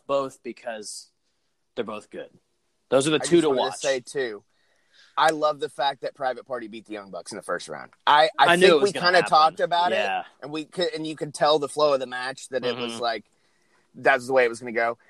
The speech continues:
Speaker 1: Yeah.
Speaker 2: Uh, what's your thoughts on the Marco Stunt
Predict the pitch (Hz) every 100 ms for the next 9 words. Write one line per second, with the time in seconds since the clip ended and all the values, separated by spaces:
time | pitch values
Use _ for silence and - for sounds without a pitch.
0 | _ - 131 131 123 120 104 _ _ _
1 | _ _ _ _ 165 156 202 233 - 247
2 | 226 202 185 - 185 170 151 131 131 -
3 | 127 113 - 117 95